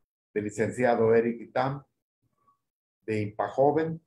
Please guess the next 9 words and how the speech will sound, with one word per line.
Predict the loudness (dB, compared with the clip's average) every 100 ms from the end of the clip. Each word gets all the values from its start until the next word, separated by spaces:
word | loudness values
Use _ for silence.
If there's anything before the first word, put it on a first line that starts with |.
| _ _ -8
y | -4
de | -2
Diego | -2 -2 0 0
Alcázar, | 0 0 -2 -2 -4 -4
de | -8
Impulsor | -6 -10 -6 -4 -2
de | -2 -4
Cambio | -8 -6 -6
Colectivo. | -6 -8 -12 -12 -14 -14